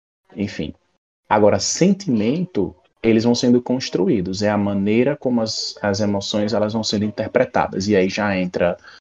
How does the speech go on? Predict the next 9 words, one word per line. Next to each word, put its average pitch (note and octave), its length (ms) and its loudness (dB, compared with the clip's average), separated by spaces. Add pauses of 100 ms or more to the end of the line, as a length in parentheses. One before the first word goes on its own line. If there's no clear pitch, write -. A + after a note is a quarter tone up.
(220)
é, E2+ 140 -4
saudade, A2 800 4 (220)
paixão, F#2+ 680 -2 (160)
ódio, G#2 600 4 (100)
receio, G2+ 840 0 (260)
apreensão, G#2 600 -2
isso A#2+ 200 0
são A#2+ 220 -2
sentimentos. - 1080 -6